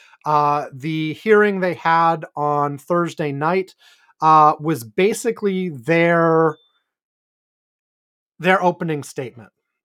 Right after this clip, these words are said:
Um, uh, they, they did have a couple witnesses, uh, for the second hour of the two hours,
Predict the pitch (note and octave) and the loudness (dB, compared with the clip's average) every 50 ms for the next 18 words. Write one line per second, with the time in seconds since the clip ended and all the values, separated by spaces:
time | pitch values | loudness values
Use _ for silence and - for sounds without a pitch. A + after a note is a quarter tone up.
0 | _ _ - D3+ D3 C#3+ C#3+ C#3 C3+ C#3 C3+ C3+ C#3 C#3+ C#3 C#3+ C#3+ C#3 - _ | _ _ -2 2 2 4 4 4 2 2 0 -2 -4 -10 -12 -16 -18 -20 -20 _
1 | - - - D3+ C#3+ C#3 C#3 C#3 D3+ F#3+ E3 E3 F#3 F3+ F3+ G#3 F#3 D#3+ D3 E3+ | -18 -6 -2 0 0 0 0 -2 -4 -4 0 0 0 2 2 2 2 2 0 0
2 | - - F3 D3 E3+ D#3+ D3+ E3+ - D#3+ D3+ - E3 C#3+ C#3 C3 - - - D3+ | -2 -4 -4 -4 -4 -6 -6 -6 -6 -8 -6 -6 -6 -6 -6 -8 -14 -12 -6 -4
3 | C#3+ C3+ - - D3+ D3 C3 C3+ - - D3+ C#3 - D3+ C#3 C3+ C3 C3 B2+ C3 | -4 -4 -4 -6 -8 -8 -8 -8 -6 -6 -6 -4 -6 -6 -4 -2 -2 -2 -2 -2
4 | C3 B2 A#2 B2+ B2 - - C#3+ C3+ B2 B2 A#2+ A#2 A#2 A#2 - | -4 -6 -8 -12 -14 -10 -8 -4 -4 -2 -2 -4 -4 -6 -10 -14